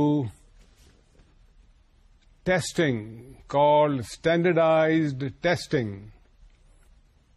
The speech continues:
دیکھیں، ایجوکیشنل سائیکالوجسٹ جو ہیں،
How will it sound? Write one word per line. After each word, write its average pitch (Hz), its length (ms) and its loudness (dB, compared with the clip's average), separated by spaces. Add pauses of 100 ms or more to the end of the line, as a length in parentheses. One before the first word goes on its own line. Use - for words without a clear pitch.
(100)
دیکھیں، 190 500 2 (140)
ایجوکیشنل 160 680 0
سائیکالوجسٹ 156 880 0
جو 156 120 2
ہیں، 120 420 0